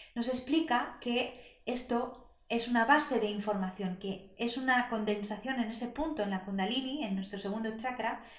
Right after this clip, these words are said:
hay una condensación muy grande de, de información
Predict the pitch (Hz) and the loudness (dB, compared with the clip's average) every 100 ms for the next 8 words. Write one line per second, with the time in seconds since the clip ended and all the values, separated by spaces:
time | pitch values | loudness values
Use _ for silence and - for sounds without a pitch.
0 | - - - 240 254 240 220 220 - 233 | -20 -14 -4 0 2 4 4 2 -2 -2
1 | 220 220 208 220 214 285 247 202 - 202 | 0 0 0 0 2 2 2 -2 -8 -6
2 | 214 262 247 247 247 190 196 196 - 190 | 0 0 4 2 2 0 0 -2 -4 -2
3 | 190 - 214 202 302 302 214 196 226 208 | -2 -2 -4 4 6 8 4 -2 0 0